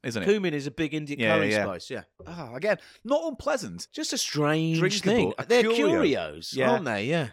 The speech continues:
Speaker 1: But at least, I'll be honest, at least they've gone out of their way to make them not unpleasant. I mean, apart from the fish <laughs> one, maybe, which just looks like someone got pissed in the office party.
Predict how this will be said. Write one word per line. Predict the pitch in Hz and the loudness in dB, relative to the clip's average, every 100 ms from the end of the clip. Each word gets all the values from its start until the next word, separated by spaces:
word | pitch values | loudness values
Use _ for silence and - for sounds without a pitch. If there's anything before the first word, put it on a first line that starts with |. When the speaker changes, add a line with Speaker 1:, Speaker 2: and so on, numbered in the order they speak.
| _ - | _ -2
Speaker 1:
But | 214 | 0
at | 220 | -2
least, | 240 349 302 78 - - | -2 -4 -4 -8 -8 -2
I'll | 175 | -2
be | 185 | 0
honest, | 226 165 - | -4 -4 -6
at | |
least | 214 262 - | -6 -6 -8
they've | 233 | -8
gone | 220 190 | -6 -6
out | 170 | -2
of | 156 | 0
their | 147 | 2
way | 135 135 | 2 0
to | 127 127 | -4 -6
make | 123 139 | -6 -6
them | 127 - | -10 -10
not | 123 123 117 | -6 -4 -4
unpleasant. | 123 117 - 123 120 - - - | -8 -8 -4 -4 -6 -14 -20 -10
I | 127 | -4
mean, | 147 | -4
apart | - 160 156 | 0 -2 -2
from | |
the | 131 | -12
fish | - 147 - | -6 -6 -4
<laughs> | |
one, | 147 139 156 | -4 -2 -2
maybe, | 202 202 220 175 - - _ | -2 -2 -6 -8 -12 -20 _
which | 151 - | -6 -6
just | 190 - | -8 -6
looks | 160 | -4
like | 135 131 | -4 -4
someone | 139 123 | -6 -6
got | 120 - | -6 -6
pissed | 131 - | -6 -6
in | 113 | -4
the | 113 | -4
office | 101 117 | -4 -6
party. | - 131 131 - 85 | -2 0 0 -4 -10